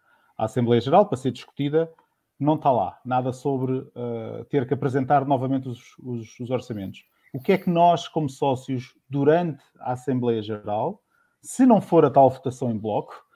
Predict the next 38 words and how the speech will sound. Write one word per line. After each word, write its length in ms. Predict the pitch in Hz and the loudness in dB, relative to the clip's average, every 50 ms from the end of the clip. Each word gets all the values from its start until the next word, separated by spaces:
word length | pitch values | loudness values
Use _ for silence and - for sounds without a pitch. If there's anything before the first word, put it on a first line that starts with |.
| _ _ _ _ _ _ | _ _ _ _ _ _
que 80 | - | -20
se 120 | - - - | -12 -6 -2
não 120 | 135 127 | -2 -2
formos 260 | 127 - 131 131 131 | 0 0 -2 -2 -4
para 140 | - - 123 | -4 0 0
essa, 480 | 120 120 120 - - 120 113 110 110 107 - | 0 0 0 -2 -4 -4 -2 -2 -4 -4 -2
para 100 | 127 123 | -2 -2
essa 200 | 113 - 123 123 | -2 -2 -6 -8
fantochada 560 | - 127 120 120 - - 127 117 110 110 107 | -6 -6 -6 -6 -6 -4 -4 -4 -4 -4 -4
da 120 | 110 113 | -4 -4
votação 320 | 113 - - - - 117 113 | -6 -8 -12 -12 -8 -8 -8
em 80 | 110 | -6
bloco, 380 | 98 - 110 139 165 - - _ _ _ _ _ _ _ _ _ | -6 -4 -4 -4 -4 -4 -8 _ _ _ _ _ _ _ _ _
O 60 | 135 | -6
que 100 | 127 - | -2 0
é 60 | 185 - | 0 0
que 80 | - | 0
nós 180 | 175 185 180 - | 0 0 0 -2
podemos 300 | - 165 180 175 - - | -2 -2 0 0 -2 -4
fazer 460 | - 160 139 113 120 131 156 175 190 | -4 -4 -4 -2 -2 -2 -2 -2 -4
para 180 | - - 196 156 | -2 -2 -2 -2
fazer 280 | - 165 135 165 165 | -2 -4 -2 -2 -2
uma 160 | 170 165 165 | 0 2 2
alteração 580 | 165 160 - 151 143 127 - 151 151 143 139 131 | 2 2 2 -2 -6 -4 -2 -2 0 0 0 -2
no 180 | 135 151 175 180 | -2 -2 -2 -2
meio 280 | 170 165 165 156 139 | 0 2 2 2 2
da 120 | 127 127 120 | 2 0 -2
Assembleia 460 | 123 - 139 135 131 127 123 120 113 | -2 -4 -6 -4 -4 -4 -4 -6 -6
Geral 480 | 104 110 95 104 110 131 160 165 - _ _ _ _ _ _ _ _ _ _ - | -8 -8 -6 -4 -4 -4 -4 -6 -10 _ _ _ _ _ _ _ _ _ _ -2
para 140 | 156 147 147 | -2 0 0
esse 180 | 139 135 - | -2 -4 -6
tipo 140 | - 147 131 | -10 -10 -12
de 80 | - _ | -12 _
pontos? 340 | - 123 101 98 123 - - _ _ _ - | -8 -8 -8 -8 -10 -16 -20 _ _ _ -8
Antigamente 560 | - - 139 175 156 160 165 190 247 240 240 | -6 -6 -4 -2 0 2 2 2 2 2 2
era 100 | 220 190 | 2 0
possível. 520 | 135 - - - 120 104 101 95 95 101 _ _ _ _ _ _ _ _ _ _ - | -2 -4 -6 -8 -6 -6 -6 -8 -10 -12 _ _ _ _ _ _ _ _ _ _ -8
Ahm, 460 | 120 120 120 120 120 117 117 117 - | -4 -4 -2 -2 -2 -2 -4 -6 -6